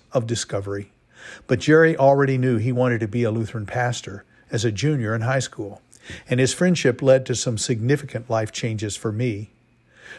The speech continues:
Perhaps you could open the door for someone and make a friend and have an impact in the reign and rule of Jesus. That would be a divine appointment. Who knows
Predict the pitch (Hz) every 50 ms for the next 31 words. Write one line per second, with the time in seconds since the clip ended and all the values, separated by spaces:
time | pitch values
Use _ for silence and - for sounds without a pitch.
0 | - - - 147 135 147 151 - - - 151 175 185 - 139 117 117 110 - 127
1 | 113 110 107 123 120 113 - - 117 - - 131 123 123 120 123 127 135 151 151
2 | 151 - _ - 127 123 123 127 123 120 - 110 - - 127 123 127 135 139 139
3 | - _ _ _ - - - _ - 117 110 113 120 117 113 123 117 117 123 127
4 | 127 - 127 123 131 127 - - 120 117 113 104 110 117 120 127 127 127 117 110
5 | 113 127 127 123 123 101 - 120 120 117 113 127 131 123 - - - _ _ _
6 | _ _ _ - - _ _ - - 117 120 123 131 135 - 143 139 135 120 104
7 | 131 123 113 110 107 117 104 95 117 110 113 110 110 107 - - 151 143 139 123
8 | 110 104 98 - - _ _ _ _ _ _ _ _ - - 139 135 131 131 143
9 | 147 127 101 98 101 - - -